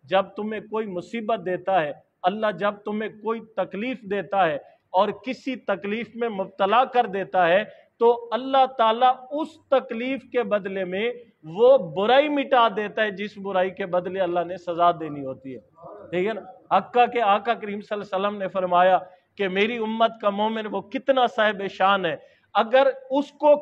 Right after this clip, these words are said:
कांटा भी चुभता है तो अल्लाह कांटे के चुभने के बदले में भी उसके गुनाह माफ फरमा देता है। ठीक है ना?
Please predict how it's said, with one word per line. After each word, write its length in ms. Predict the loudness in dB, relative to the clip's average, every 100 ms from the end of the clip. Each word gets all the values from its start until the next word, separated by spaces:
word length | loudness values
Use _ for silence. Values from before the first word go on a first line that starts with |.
| 2
कांटा 420 | 4 4 4 2
भी 140 | 2 -4
चुभता 420 | -8 -8 -2 2
है 140 | 2 0 -6 _ -2
तो 60 | 0
अल्लाह 320 | 0 2 0 -2
कांटे 380 | -2 -2 0 -2
के 160 | -2 -8 -8
चुभने 420 | -6 -4 2 2
के 160 | 2 -2
बदले 380 | -2 -4 -4 -6
में 160 | -6 -8
भी 80 | -8
उसके 280 | -10 -6 -6
गुनाह 280 | -2 0 0
माफ 240 | 0 -6 -6
फरमा 260 | -4 0 0
देता 320 | -4 -14 -16
है। 60 | -16 -20 -20 -20 _ _ _ _ _ -6
ठीक 120 | -4
है 60 |
ना? 80 | -4